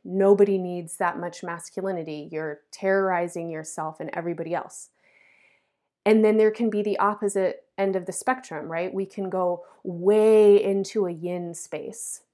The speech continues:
way into the feminine, um, or what we might call the feminine. And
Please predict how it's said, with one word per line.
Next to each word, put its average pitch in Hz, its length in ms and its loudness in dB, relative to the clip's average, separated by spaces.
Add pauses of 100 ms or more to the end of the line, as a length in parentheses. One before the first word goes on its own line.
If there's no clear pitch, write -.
(220)
way 202 760 4
into 196 340 -4
the 180 180 -4
feminine, 170 640 -10 (720)
um, 170 260 2
or 185 100 0
what 175 200 -2
we 180 80 -8
might 165 220 -6
call 175 240 -2
the 170 80 -2
feminine. 160 480 -8 (460)
And 196 380 2